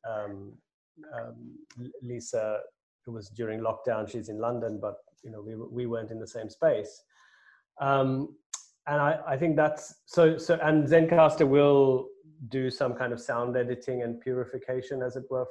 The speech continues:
for you if you pay for the subscribed version. But if you do the free version, uh, they basically send you, uh, they send you the sound files. And,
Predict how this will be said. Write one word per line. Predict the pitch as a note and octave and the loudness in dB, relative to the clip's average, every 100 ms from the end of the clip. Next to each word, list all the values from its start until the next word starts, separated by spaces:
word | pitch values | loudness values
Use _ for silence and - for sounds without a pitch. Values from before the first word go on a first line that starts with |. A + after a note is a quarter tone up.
| - | -6
for | B2 B2 | -6 -4
you | C3 C#3+ D3+ - _ _ | -6 -6 -8 -10 _ _
if | A#2+ - | -18 -12
you | B2 A#2+ A#2+ _ - | -10 -10 -12 _ -12
pay | A2+ A#2 | -8 -8
for | A2+ A2+ G#2 | -10 -12 -10
the | G#2+ G#2 G2+ G2+ _ _ _ _ _ _ | -8 -6 -8 -12 _ _ _ _ _ _
subscribed | B2 - - A#2+ A2 F#2+ G#2 | -12 -12 -8 -4 -4 -6 -10
version. | A2 A2 G#2 G2 | -8 -8 -10 -10
But | G2+ | -10
if | F#2+ | -10
you | A2+ | -12
do | A2+ | -10
the | G#2+ | -12
free | - B2 A2 | -10 -8 -6
version, | G#2 G2+ G2 G#2 G#2 - _ - _ _ - | -6 -6 -8 -12 -14 -18 _ -20 _ _ -12
uh, | A#2 G#2+ G#2+ A2+ | -10 -10 -10 -6
they | B2 A#2+ | -4 -2
basically | A#2+ G#2+ - A#2+ A2+ | -4 -6 -8 -10 -10
send | G#2+ - A2 A2+ | -10 -8 -6 -6
you, | A2 A#2 A2 G#2+ - _ _ - C#3 | -6 -4 -4 -8 -16 _ _ -12 -10
uh, | C#3+ C3 _ | -8 -12 _
they | B2+ | -8
send | A#2+ C#3 B2+ | -2 -2 0
you | B2+ | -2
the | A#2 | -6
sound | - B2 A#2+ - | -4 -2 -2 -2
files. | A#2+ | -2
And, | A#2 | -2